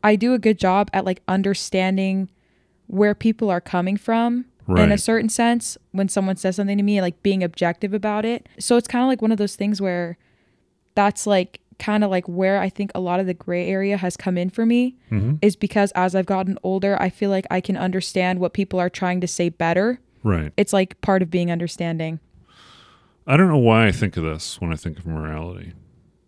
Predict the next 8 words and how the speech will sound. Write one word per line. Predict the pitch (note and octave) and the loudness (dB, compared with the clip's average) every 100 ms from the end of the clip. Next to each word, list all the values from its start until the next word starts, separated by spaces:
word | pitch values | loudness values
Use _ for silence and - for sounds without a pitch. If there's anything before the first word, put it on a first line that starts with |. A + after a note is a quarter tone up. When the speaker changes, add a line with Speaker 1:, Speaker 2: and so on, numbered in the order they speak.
| _ | _
Speaker 2:
It | - | 0
has | A2 A#2 | 2 4
absolutely | C3 C3 A2+ C3 G#2+ G2 | 4 0 0 -2 -2 0
nothing | G#2+ G#2 A2 | 0 0 0
to | F2+ F#2 | 0 0
do | F2+ F2+ | 0 0
with | E2+ - | -2 -4
morality. | F2+ E2 D#2+ E2 F2 G2 F#2+ | -4 -2 -4 -6 -8 -12 -14